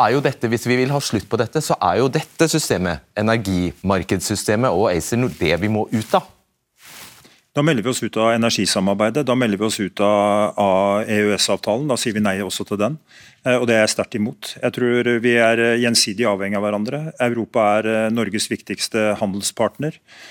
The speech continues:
Speaker 2: Eh, og det er viktig at vi opprettholder, eh, det samarbeidet på en god og trygg måte. Norge har også tjent godt på energisamarbeidet. Eh, vi har fått utnyttet våre investeringer på en god måte. Det har bidratt til at vi har kunnet la, hatt lave priser i, i Norge.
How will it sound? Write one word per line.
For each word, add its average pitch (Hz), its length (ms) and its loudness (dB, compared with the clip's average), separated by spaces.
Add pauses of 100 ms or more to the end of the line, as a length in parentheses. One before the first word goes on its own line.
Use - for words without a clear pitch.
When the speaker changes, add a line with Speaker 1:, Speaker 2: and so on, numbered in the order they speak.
(220)
Speaker 2:
Eh, 113 720 2
og 113 340 0
det 120 120 0
er 117 80 0
viktig - 200 -4
at 98 140 -4
vi 117 160 0
opprettholder, 104 800 -2
eh, 110 320 0
det 104 240 2
samarbeidet 92 560 0
på 113 140 0
en 107 100 2
god 101 240 -2
og 113 80 -2
trygg 98 240 -2
måte. 110 380 -2 (380)
Norge 131 280 2
har 127 160 2
også 120 240 -4
tjent 120 340 -6
godt - 220 -10
på 127 80 -4
energisamarbeidet. 107 800 -2 (320)
Eh, 117 240 0
vi 120 80 2
har 123 160 2
fått - 240 -6
utnyttet 120 400 -2
våre 110 240 0
investeringer 110 560 0
på - 100 -6
en 117 80 0
god 113 140 0
måte. 117 260 -2
Det 127 60 0
har 127 80 2
bidratt 107 300 -2
til 117 80 -4
at - 80 -8
vi 120 80 -2
har - 100 -10
kunnet 120 180 -6
la, 120 140 2
hatt 123 220 -2
lave 104 260 0
priser 101 400 -2
i, 110 360 -2
i 117 40 -2
Norge. 117 380 -2